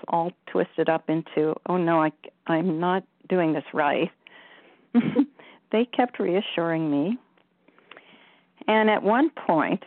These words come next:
this was a, wa-, a few days ago, I got into a state where I thought, "Well, I keep going into this state that's always the same, and it feels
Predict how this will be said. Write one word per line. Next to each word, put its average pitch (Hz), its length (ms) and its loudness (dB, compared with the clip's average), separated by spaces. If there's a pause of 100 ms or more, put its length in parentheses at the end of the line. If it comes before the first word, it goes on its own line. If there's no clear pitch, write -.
this 190 100 -6 (100)
was 151 160 0 (140)
a, - 40 -6
wa-, 160 220 -2
a - 140 -4 (140)
few 170 140 -6
days 123 300 0
ago, - 300 -12 (200)
I 175 120 -4
got 196 420 0
into 185 360 -4
a 170 140 -4
state 147 280 0
where 170 120 0
I 175 260 2
thought, 170 280 2 (600)
"Well, 175 400 2 (440)
I 220 160 -2 (140)
keep 440 220 4 (100)
going 202 300 2 (200)
into 156 360 -2 (180)
this 160 220 2 (1400)
state - 480 0 (360)
that's - 180 -4 (160)
always 240 480 4 (120)
the 247 80 -2 (160)
same, 160 460 0 (880)
and 220 160 2
it 214 140 2 (300)
feels 381 420 4